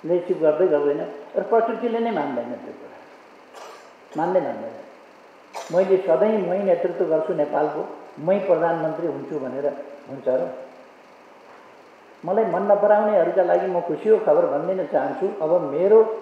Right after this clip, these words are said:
यसपल्ट प्रधानमन्त्रीको कार्यकाल एक वर्ष दस महिना पन्ध्र दिन मात्रै बाँकी छ। मन नपराउनेहरूलाई खुसी हो।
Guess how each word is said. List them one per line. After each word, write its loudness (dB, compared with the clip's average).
यसपल्ट 0
प्रधानमन्त्रीको -2
कार्यकाल 0
एक 2
वर्ष 2
दस -2
महिना -6
पन्ध्र -2
दिन 0
मात्रै -2
बाँकी -6
छ। -16
मन -2
नपराउनेहरूलाई 0
खुसी -6
हो। -8